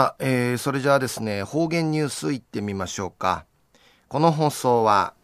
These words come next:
地域とともに地域のために沖縄電力、沖縄の気候風土に適した雨戸のことなら、金秀アルミ工業の提供でお送りします。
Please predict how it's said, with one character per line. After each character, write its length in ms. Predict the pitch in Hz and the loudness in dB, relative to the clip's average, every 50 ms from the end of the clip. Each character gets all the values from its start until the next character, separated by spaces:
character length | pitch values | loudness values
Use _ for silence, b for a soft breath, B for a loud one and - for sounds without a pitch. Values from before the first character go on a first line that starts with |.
| _ _ | _ _
地 260 | - - 165 185 180 | -6 -4 -2 -2 -4
域 180 | - - - | -4 -8 -8
と 100 | - 139 | -6 -6
と 140 | 113 - 117 | -4 -2 -2
も 160 | 113 117 117 | -2 0 0
に 240 | 110 104 98 90 - - | -2 -2 -4 -8 -10 -10
地 240 | - - 151 156 | -6 -2 -2 -2
域 160 | 147 - - 117 | -2 -4 -8 -8
の 140 | 110 95 | -8 -8
た 160 | 92 - 95 98 | -6 -6 -6 -4
め 160 | 110 107 98 | -4 -4 -4
に 240 | 92 90 85 - - _ | -6 -8 -10 -12 -12 _
沖 240 | 107 - - - 156 | -12 -12 -8 -6 -4
縄 260 | 175 170 160 156 147 | -2 0 2 2 2
電 240 | 127 143 135 127 117 | 2 0 -2 -2 -2
力、 420 | 104 131 - - 92 82 76 73 - _ _ _ _ _ _ _ b b b b b b b b b - | -4 -6 -6 -6 -8 -10 -10 -10 -14 _ _ _ _ _ _ _ b b b b b b b b b -12
沖 220 | 101 - - 202 | -10 -8 -2 0
縄 260 | 190 180 180 175 160 | 2 2 2 2 2
の 160 | 156 156 151 | 2 0 0
気 160 | 147 - - - | -2 -4 -8 -2
候 240 | 185 185 185 175 | 2 2 2 2
風 220 | 156 170 180 185 160 | 2 2 2 2 2
土 100 | 147 127 | 2 2
に 140 | 110 101 92 | 0 0 -4
適 260 | - - - - 120 | -6 -8 -8 -8 -8
し 140 | - - - | -8 -8 -4
た 320 | - 90 85 80 - 104 | -4 -4 -4 -2 -2 -2
雨 180 | 120 139 156 139 | 2 2 2 2
戸 120 | 143 123 | 2 0
の 120 | 110 98 | -2 -2
こ 100 | - - | -4 -8
と 140 | 92 - 110 | -8 -6 -6
な 140 | 107 101 90 | -4 -2 -2
ら、 300 | 87 87 87 82 - - _ | -2 -2 -2 -2 -4 -8 _
金 240 | - 110 117 143 165 | -8 -6 -4 -4 -4
秀 320 | 160 165 170 160 160 143 | -4 -2 -2 0 0 2
ア 60 | 139 139 | 0 0
ル 100 | 143 139 | 0 -2
ミ 120 | 139 135 | -4 -6
工 260 | - - 139 139 131 | -4 -4 -2 -2 -2
業 220 | 113 110 101 98 92 | -2 -2 -2 -2 -4
の 80 | 87 | -4
提 260 | 80 - 95 87 85 | -8 -8 -10 -10 -10
供 300 | 82 - - 80 80 85 | -12 -12 -12 -10 -10 -6
で 160 | 98 160 170 - | -4 -4 -4 -4
お 120 | - 113 | -4 -6
送 180 | 104 90 - 95 | -6 -6 -6 -10
り 80 | 87 85 | -10 -10
し 100 | - 92 | -10 -10
ま 140 | 85 80 | -10 -12
す。 260 | - - 78 80 73 | -12 -12 -14 -14 -14